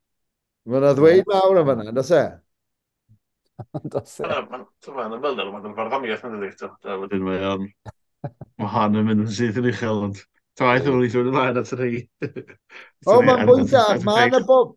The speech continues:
Speaker 1: ma' 'na bobl wedi colli eu bywydau, yy, yn sgil 'u twpdra gyda selfie sticks ac yn y blaen, yn sefyll ar glogwyni, t'od, ma' fe, yym, wel, ni'n colli'n penne gyda thechnoleg weithiau, ond ie,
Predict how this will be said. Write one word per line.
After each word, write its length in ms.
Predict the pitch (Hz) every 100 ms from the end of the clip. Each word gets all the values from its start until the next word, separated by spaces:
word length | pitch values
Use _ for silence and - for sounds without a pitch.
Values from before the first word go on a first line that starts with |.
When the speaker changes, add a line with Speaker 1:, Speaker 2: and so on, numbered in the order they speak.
| -
Speaker 1:
ma' 240 | 175 208
'na 120 | 240
bobl 540 | 247 262 226 127 110 131
wedi 220 | 147 151
colli 480 | 156 180 160 180 180
eu 80 | 170
bywydau, 760 | 180 175 170 120 113 92 135 151 _ _ _ _ _ _ _ _
yy, 220 | 135 139 139
yn 160 | 147 147
sgil 380 | - 170 175
'u 60 | 185
twpdra 600 | 151 208 202 - 120 98 98 147 151 _ _ _
gyda 240 | 135 135 139
selfie 420 | - 156 156 170
sticks 400 | 151 151 151 -
ac 120 | 131 127
yn 140 | 113
y 20 |
blaen, 360 | 107 90 87 98 -
yn 180 | 107 110
sefyll 560 | - 127 117 131 120 123
ar 320 | 120 120 117
glogwyni, 720 | 135 123 135 135 131 135 139 135 - _ _ _ 147
t'od, 260 | 147 -
ma' 140 | 143 139
fe, 140 | 139 135 135 131
yym, 560 | 131 131 131 131 135 135 _ _ _ _ _ _ _ _ _ _ _ -
wel, 200 | 139 131
ni'n 140 | 131 151
colli'n 300 | 131 160 151
penne 300 | 165 156 160
gyda 200 | 127 135
thechnoleg 540 | 135 147 143 131 123 117
weithiau, 460 | 101 107 90 104 107
ond 160 | 107
ie, 120 | 113